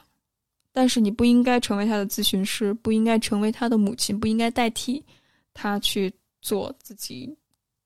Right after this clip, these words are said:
自我成长的这种功课，或者是做自我的功课。我之所以能做咨询师，能够帮助这些人，甚至我觉得我都很难以帮助恶性自恋的人。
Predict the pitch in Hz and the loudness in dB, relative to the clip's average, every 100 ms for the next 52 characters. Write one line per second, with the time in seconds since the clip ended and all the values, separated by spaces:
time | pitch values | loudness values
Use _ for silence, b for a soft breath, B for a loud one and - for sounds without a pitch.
0 | _ _ _ - 226 202 - - 196 190 | _ _ _ -2 2 0 0 -6 -4 -4
1 | 170 160 196 - 196 202 214 214 202 - | -6 -10 -10 -8 -8 -6 -8 -6 -6 -6
2 | 233 - 185 196 254 b b b b - | -8 -6 -6 -6 -12 b b b b -2
3 | 208 202 214 202 - - - 202 - - | -2 0 0 0 -4 -14 -12 -12 -10 -10
4 | 233 - _ _ _ _ _ _ _ _ | -10 -12 _ _ _ _ _ _ _ _
5 | _ _ _ _ 214 208 - 285 285 208 | _ _ _ _ -4 -4 -4 2 2 4
6 | 220 254 226 233 226 226 - - 220 220 | 2 2 2 0 2 2 0 0 2 4
7 | 208 214 214 214 214 208 202 - 196 190 | 2 0 2 2 0 0 0 0 0 -2
8 | - - 220 220 208 196 208 202 196 196 | -6 -6 -2 2 2 2 2 2 2 2
9 | 202 208 214 - 214 233 196 196 208 220 | 0 0 -2 -2 -2 0 0 0 -2 -2
10 | 254 233 214 240 202 196 160 175 - - | 4 8 8 6 -2 -4 -4 -6 -8 -10